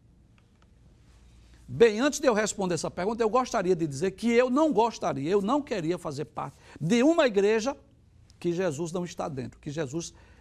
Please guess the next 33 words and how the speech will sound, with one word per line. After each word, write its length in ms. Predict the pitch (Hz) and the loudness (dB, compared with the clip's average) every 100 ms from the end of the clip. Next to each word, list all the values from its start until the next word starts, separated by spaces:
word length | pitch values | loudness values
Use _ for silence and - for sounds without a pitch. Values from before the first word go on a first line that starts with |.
| _ | _
está 260 | 151 - 170 | -12 -6 -4
do 140 | 170 | -4
lado 280 | 156 151 151 | -4 -6 -6
de 120 | 147 | -10
fora. 420 | - 117 - 123 - _ - - - - - - | -12 -14 -14 -18 -20 _ -20 -20 -20 -20 -20 -4
E 80 | 208 | -2
o 60 | 262 | 2
que 100 | 302 | 0
é 60 | |
que 120 | 277 | 0
faz 400 | 277 - 233 254 | -4 0 2 2
Jesus 300 | 208 196 196 | 0 -4 -4
estar 240 | 202 - 190 | -6 -4 -6
do 260 | 185 - | -6 -6
lado 240 | 196 180 175 | -2 -2 -4
de 140 | 180 | -10
fora 260 | 175 165 160 143 - - | -6 -6 -6 -10 -16 -16
de 160 | 170 | -6
uma 160 | 165 170 | -4 -4
igreja? 340 | 156 117 110 - 403 - | -6 -8 -10 -12 -12 -4
Existem 340 | 480 262 269 311 | -2 -2 -2 0
vários 240 | 233 262 | 0 -2
fatores, 560 | - 370 - 190 170 131 | -4 -4 2 2 0 -6
né? 160 | 170 - - - - | -8 -8 -20 -20 -6
Então, 240 | 165 190 240 | -2 2 2
por 200 | 202 262 | 4 2
exemplo, 480 | 240 190 196 147 139 - - - - | 4 2 2 -2 -8 -8 -20 -20 0
quando 220 | 208 254 | 2 6
existe 420 | 262 190 220 233 | 4 4 0 2
orgulho, 540 | 240 190 175 233 226 170 | 2 2 2 2 4 0
quando 280 | - 175 175 | 0 -2 -2
existe 540 | 165 170 180 165 180 | -2 -4 -4 -2 -2
soberba, 680 | - 233 180 208 196 175 | 2 2 4 2 2 -4